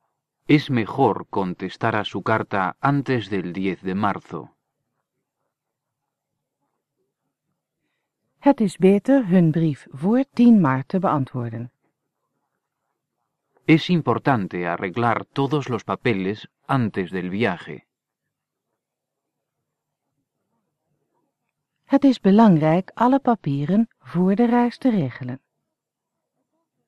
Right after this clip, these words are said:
Speaker 2: Het werkwoord dejar, laten, achterlaten, kennen we al. Met het voorzetsel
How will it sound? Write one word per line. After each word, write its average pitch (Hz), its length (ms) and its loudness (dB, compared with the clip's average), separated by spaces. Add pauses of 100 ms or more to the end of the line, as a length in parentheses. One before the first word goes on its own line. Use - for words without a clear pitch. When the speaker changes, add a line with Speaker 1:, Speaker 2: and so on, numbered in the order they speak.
(1300)
Speaker 2:
Het 262 160 2
werkwoord 254 600 2 (120)
dejar, 151 720 -4 (540)
laten, 147 580 -2
achterlaten, 135 800 -6 (100)
kennen 202 260 2
we 127 60 -4
al. - 180 -8 (1040)
Met 285 240 6
het 226 160 -4
voorzetsel 220 800 -4